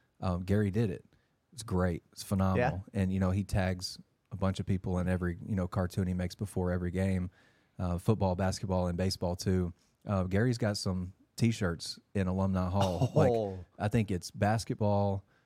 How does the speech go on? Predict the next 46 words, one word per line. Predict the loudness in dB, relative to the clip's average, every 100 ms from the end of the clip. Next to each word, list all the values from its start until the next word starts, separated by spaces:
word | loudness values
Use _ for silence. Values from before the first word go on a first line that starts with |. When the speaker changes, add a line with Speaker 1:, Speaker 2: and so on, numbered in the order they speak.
| _ -2
Speaker 1:
Uh, | 0 2
there's | 0
a | 0 0 -2 -2
cartoonized, | 2 2 2 0 2 2 2 0 -4 -10 -16 _ _ _ _ -6 -2
uh, | 0 0 -2 -2
Razorback | 0 0 2 0 0
running | 0 2
on | 2 0
grass. | 0 2 2 0
I | 0
think | 0 0
there's | -2 -2
some | -4
Arkansas | -2 -2 -2 -4
soccer | -4 0 0 0 -4
stuff | -2 -2 0
in | 0
there | 0 0
too, | 2 2 2
if | 2
I'm | 2
not | 4
Speaker 2:
Okay. | 4
Speaker 1:
mistaken. | 2 2 2 0
So, | 2 2 2 -2 -12 -20 _ _ -4
um, | 0 0 -2 -6 -4
yeah, | 0 2
if | 2
you | 2
like | 2 2
what | 0 0
Gary | 0 2
does, | 2 0 2
go | 0
support | -2 -2 0 0
his | 0
work. | 0 0 0
Yeah, | 0
it's | 0 -2
at, | -4 -4
it's | -4 -4 -4 -6 -2
at | 0
Alumni | 2 2 2 0
Hall | 0 0
in | 0
Fayetteville. | 0 0 0 -2